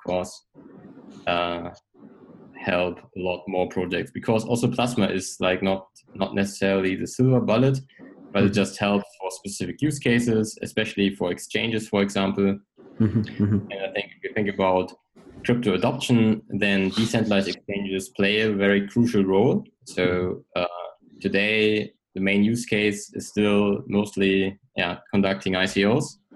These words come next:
Speaker 2: Mm-hmm.
Speaker 1: And we create all kind of new tokens.
Speaker 2: Mm-hmm.
Speaker 1: They need to be traded. They are then most of the time, uh, traded on a centralized exchange,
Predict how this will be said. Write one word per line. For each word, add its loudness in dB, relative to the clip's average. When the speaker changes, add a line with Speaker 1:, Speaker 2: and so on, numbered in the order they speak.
Speaker 2:
Mm-hmm. 0
Speaker 1:
And 0
we -2
create -2
all 2
kind 0
of 0
new 4
tokens. -2
Speaker 2:
Mm-hmm. 4
Speaker 1:
They 2
need 2
to -16
be -20
traded. 2
They 2
are 4
then 2
most 4
of -4
the -4
time, 0
uh, 0
traded 0
on -2
a -4
centralized 0
exchange, -4